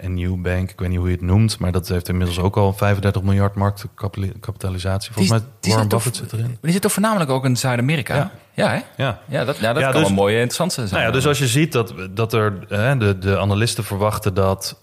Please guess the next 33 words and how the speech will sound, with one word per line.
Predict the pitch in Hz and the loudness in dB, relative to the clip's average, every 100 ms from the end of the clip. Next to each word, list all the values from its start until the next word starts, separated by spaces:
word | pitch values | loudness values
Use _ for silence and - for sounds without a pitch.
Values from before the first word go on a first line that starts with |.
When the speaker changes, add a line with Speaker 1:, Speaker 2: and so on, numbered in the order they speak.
| - | -16
Speaker 1:
eh, | 85 95 90 | -6 -2 -2
zo'n | 90 98 95 90 | 0 -2 -2 -2
Latijns-Amerika, | 92 104 104 101 98 101 110 104 101 92 | -2 0 0 0 2 2 4 2 0 0
wat | 90 | -2
zei | - 101 | -2 0
ik | 98 | 0
nou, | 98 101 | 0 0
twa-, | - 104 101 | 0 0 0
twaalf | 98 110 107 104 | 0 0 0 2
en | |
een | 101 | 2
half | 101 101 | 2 0
keer | - 107 110 117 | 0 0 0 0
gaat | 107 110 135 - | 0 0 -2 -4
in | - 98 | -2 -2
winstgevendheid, | 95 101 - 98 104 107 101 104 143 - | 0 0 0 0 0 0 0 2 0 -2
wat | - 95 | -4 0
Speaker 2:
Ja. | 156 | 2
Speaker 1:
fintech | 107 101 101 | 2 0 -2
op | - 98 | -2 -2
zich | - | -2
gaat | - 120 | -2 0
nemen. | 117 117 120 156 - - - - - | 2 2 2 0 -4 -16 -14 -16 -12
Nou, | - 87 | -4 -2
dan | 87 | 0
zit | 107 | 2
Nubank | 104 127 110 98 95 | 4 4 4 2 0
daar, | 95 95 90 82 - - - | 0 0 -2 -6 -18 -20 -16
nou, | 113 87 | -12 -8
in | 80 | -6
de | 90 | -6
top | - 95 - | 0 0 0
drie. | - 95 120 | -4 0 0